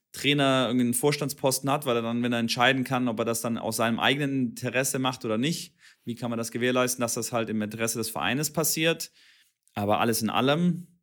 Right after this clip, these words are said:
finde ich das, ähm, ich sage, bei mir in meinem Verein war, war das quasi damals so. Ich war quasi mit im Vorstand, obwohl ich keinen offenen, äh, Posten hatte, aber <laughs> wenn ich denen gesagt habe, wir machen das so, dann war so, "Ey, ey, alles klar, Janik, machen wir so. Kümmern wir uns drum, kriegen wir hin."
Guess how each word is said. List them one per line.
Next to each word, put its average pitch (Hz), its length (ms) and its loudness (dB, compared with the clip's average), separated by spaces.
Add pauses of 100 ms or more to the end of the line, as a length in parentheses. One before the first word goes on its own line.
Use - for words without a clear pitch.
(100)
finde - 480 -4
ich 131 240 -2
das, 131 480 2
ähm, 113 360 0
ich 127 100 2
sage, 220 180 4
bei 143 100 6
mir 180 220 2
in 180 60 0
meinem 156 180 0
Verein 156 240 0
war, 143 220 2
war 135 100 4
das 139 180 0
quasi 113 240 2
damals 104 300 -2
so. 101 80 -6
Ich 110 160 -4
war 123 140 2
quasi 113 340 0
mit 120 240 0
im 110 120 -2
Vorstand, 120 480 -4
obwohl 113 140 -2
ich 110 80 -6
keinen 107 140 -8
offenen, 101 540 -6
äh, - 20 -6
Posten - 360 -4
hatte, 143 220 0
aber 110 280 2 (280)
<laughs> - 140 -6
wenn 139 100 8
ich 139 100 6
denen 127 160 6
gesagt 120 280 4
habe, 123 140 0
wir 110 60 2
machen 123 220 2
das 110 140 2
so, 120 240 2
dann 120 160 0
war 117 140 4
so, 113 120 -4
"Ey, 110 160 2
ey, 101 300 -4
alles 107 200 -2
klar, 113 240 0
Janik, 95 220 -6
machen 123 160 0
wir 113 80 0
so. 90 240 -8 (380)
Kümmern 127 300 6
wir 113 60 6
uns 110 140 2
drum, 90 380 -8
kriegen 120 200 2
wir 113 80 4
hin." 120 320 0